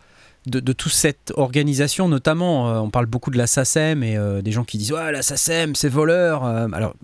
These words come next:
en fait, euh, enfin, moi, je comprends le, le, le point de vue des gens qui doivent la payer, la sacem, hein, c'est tous les organismes qui accueillent du public et où on passe de la musique, si j'ai bien compris.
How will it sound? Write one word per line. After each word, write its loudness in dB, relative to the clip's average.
en -4
fait, 0
euh, -8
enfin, -4
moi, 2
je -4
comprends 0
le, 0
le, -2
le 0
point 0
de 0
vue 0
des 2
gens 0
qui -6
doivent 0
la 0
payer, 2
la -2
sacem, 0
hein, 0
c'est -2
tous -8
les 0
organismes 0
qui 0
accueillent 0
du -2
public -2
et 2
où 0
on 0
passe -2
de -2
la 0
musique, 0
si -2
j'ai 0
bien 0
compris. 0